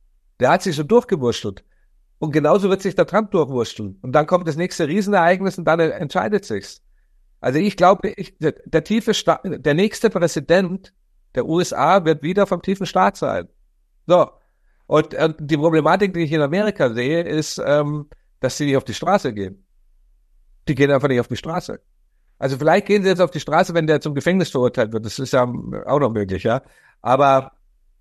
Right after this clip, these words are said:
ähm, äh, die haben das auch niedergebügelt hier beim sechsten Januar,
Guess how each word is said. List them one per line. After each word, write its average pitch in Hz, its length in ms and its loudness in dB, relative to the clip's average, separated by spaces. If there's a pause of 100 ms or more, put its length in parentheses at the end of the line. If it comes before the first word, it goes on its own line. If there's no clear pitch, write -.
(540)
ähm, 123 480 0 (140)
äh, 87 220 -4 (840)
die 123 160 -2
haben 156 140 2
das 151 100 -2
auch 139 180 2
niedergebügelt 147 680 0
hier 135 160 -2
beim 127 120 -2
sechsten 135 320 -4
Januar, 156 580 2